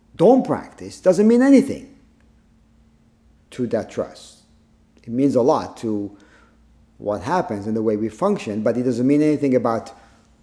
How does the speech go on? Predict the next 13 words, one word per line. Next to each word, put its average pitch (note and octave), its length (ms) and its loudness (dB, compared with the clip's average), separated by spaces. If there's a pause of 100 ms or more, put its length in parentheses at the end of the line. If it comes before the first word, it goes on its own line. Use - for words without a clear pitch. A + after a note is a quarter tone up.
(180)
a A#2 60 -12
fundamental B2+ 600 0
trust. - 680 -6 (3250)
So C3 160 -4
then C3 180 0
we C3 80 4
are C3 80 4
free E3 340 4
to D3 320 0 (1160)
practice - 760 -4 (160)
at F#3+ 120 6
all A#3 200 12
times, - 600 -16